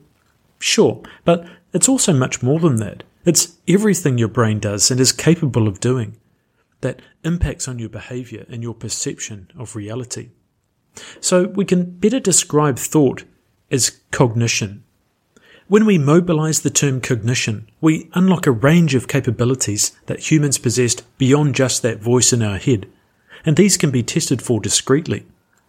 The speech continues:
Some aspects of cognition require access to language, like grammar, numeracy, and vocabulary. But much of cognition doesn't. Spatial awareness, memory, pattern recognition,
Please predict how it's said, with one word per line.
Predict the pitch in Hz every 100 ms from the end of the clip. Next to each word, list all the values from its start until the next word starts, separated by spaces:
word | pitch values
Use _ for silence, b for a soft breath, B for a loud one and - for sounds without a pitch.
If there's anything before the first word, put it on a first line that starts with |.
| B B
Some | B - 190
aspects | 156 - - 123 117
of | -
cognition | 127 113 120 - 120 117 B B
require | 127 110 135 117 -
access | 117 - 101
to | -
language, | 104 131 143 98 - 107
like | 98 -
grammar, | 117 139 120 92 -
numeracy, | 127 143 131 - 117 101
and | 98
vocabulary. | 107 - 160 160 120 104 - - _ _ _ _ _
But | 156 147 B B B
much | 147 156 208 -
of | 131
cognition | - 110 117 107 117 107
doesn't. | 117 104 107 - _ _
Spatial | - - 160 147 156
awareness, | 135 123 151 139 110 - 120
memory, | 120 160 139 101
pattern | 98 - 151 135
recognition, | 120 107 107 110 - 107